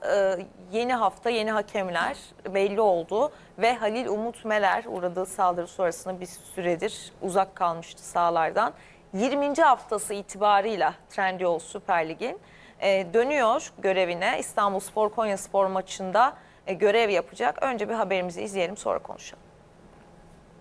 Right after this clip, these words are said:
Evet, pazar günü görevinin başında olacak. Bir kez daha bu vesileyle Halil Umut Meler'e geçmiş olsun diyelim. Dileriz bu tarz, e, olaylar bir daha hiç yaşanmaz.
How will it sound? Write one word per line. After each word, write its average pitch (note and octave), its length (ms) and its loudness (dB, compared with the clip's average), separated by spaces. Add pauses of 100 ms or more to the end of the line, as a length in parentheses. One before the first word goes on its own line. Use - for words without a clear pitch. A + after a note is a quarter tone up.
(480)
Evet, G4 380 4
pazar D#4 380 6
günü A#3+ 360 -2
görevinin C#4+ 420 2
başında C#4 420 2
olacak. A#3 580 2
Bir C4+ 100 -2
kez G#3+ 320 -2
daha A3+ 340 2
bu A#3 100 -4
vesileyle G#3+ 720 0
Halil A3 360 -2
Umut G#3 340 -6
Meler'e G3+ 360 0
geçmiş A3 500 -2
olsun F#3+ 420 0
diyelim. A3+ 380 -2
Dileriz A#3+ 580 -4 (120)
bu G#3+ 60 -8
tarz, F3+ 580 -2 (140)
e, - 40 -12
olaylar F#3 760 0
bir F#3 180 -10
daha E3 160 0 (140)
hiç - 300 -12 (480)
yaşanmaz. G3 760 -2